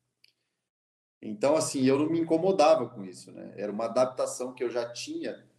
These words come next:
E essa adaptação também, eu não posso ser injusto, eu, eu trouxe isso do Guarani, né? Que a minha formação é de Campinas,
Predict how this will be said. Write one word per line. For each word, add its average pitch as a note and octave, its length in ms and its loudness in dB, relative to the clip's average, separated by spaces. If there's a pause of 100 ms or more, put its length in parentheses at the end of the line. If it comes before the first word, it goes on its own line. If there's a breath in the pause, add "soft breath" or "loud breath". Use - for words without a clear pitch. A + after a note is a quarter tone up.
(640)
E A#2+ 160 0
essa E3+ 220 4
adaptação C3+ 560 -4
também, B2 280 -4
eu A#2 80 -6
não A2+ 100 -12
posso A2+ 280 -4
ser - 80 -8
injusto, G#2 440 -6
eu, A#2 200 0 (240)
eu A#2+ 180 2
trouxe B2 460 0
isso C3 160 -2
do C#3+ 100 -2
Guarani, D3 400 4
né? A2+ 140 -6
Que G#2 100 -10
a - 20 -12
minha G#2 160 -12
formação G#2+ 380 -8
é A#2 40 -6
de A#2 100 -16
Campinas, C3 580 -2